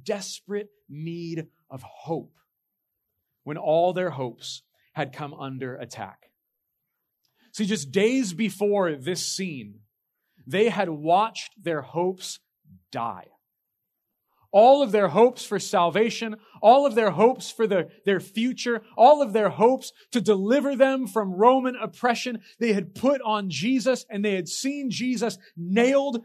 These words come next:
to the cross. They had hoped he would be the one to save them from their enemies, and yet he is crucified by that very foe.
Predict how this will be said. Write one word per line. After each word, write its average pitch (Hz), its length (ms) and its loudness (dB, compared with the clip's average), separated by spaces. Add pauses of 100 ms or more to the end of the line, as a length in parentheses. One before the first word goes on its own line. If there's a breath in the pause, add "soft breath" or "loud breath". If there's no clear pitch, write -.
(120)
to 247 80 -2
the 240 120 0
cross. 156 680 -2 (1200)
They 220 120 4
had 208 100 6
hoped 262 380 4
he 226 120 -2
would 208 140 -4
be 220 140 -2
the 214 100 4
one 208 240 0
to 196 100 -6
save 226 540 -4
them 240 200 -6
from 190 200 -4
their 175 180 -8
enemies, 220 480 -8
and 175 100 -8
yet 170 140 -6
he 220 360 -10 (140 loud breath)
is 180 220 -4
crucified 170 960 -6 (160 soft breath)
by 175 160 4
that 160 220 0
very 190 400 -2
foe. 131 460 -6